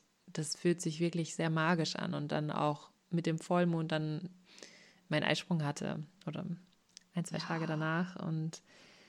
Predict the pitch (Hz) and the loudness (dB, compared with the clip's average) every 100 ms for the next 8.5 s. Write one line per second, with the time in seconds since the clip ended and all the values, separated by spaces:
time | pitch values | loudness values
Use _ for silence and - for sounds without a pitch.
0 | - _ _ _ _ - 196 196 - - | -20 _ _ _ _ -2 0 -2 -6 -6
1 | - 165 196 226 214 180 175 180 214 208 | 2 4 4 4 4 6 6 6 8 8
2 | 185 180 175 180 175 180 185 208 220 214 | 8 6 6 4 2 0 2 4 4 2
3 | 214 - - 185 196 214 214 196 190 185 | 0 -8 -6 0 4 6 4 2 4 2
4 | 185 180 185 180 - _ _ _ _ _ | 2 2 0 -4 -14 _ _ _ _ _
5 | _ _ _ _ _ _ _ _ _ _ | _ _ _ _ _ _ _ _ _ _
6 | _ _ - 185 180 190 180 - 196 208 | _ _ 2 4 4 2 0 2 4 6
7 | 220 196 175 170 175 - _ _ - 175 | 8 8 6 4 -2 -10 _ _ 0 4
8 | 165 180 190 - | 4 4 0 -10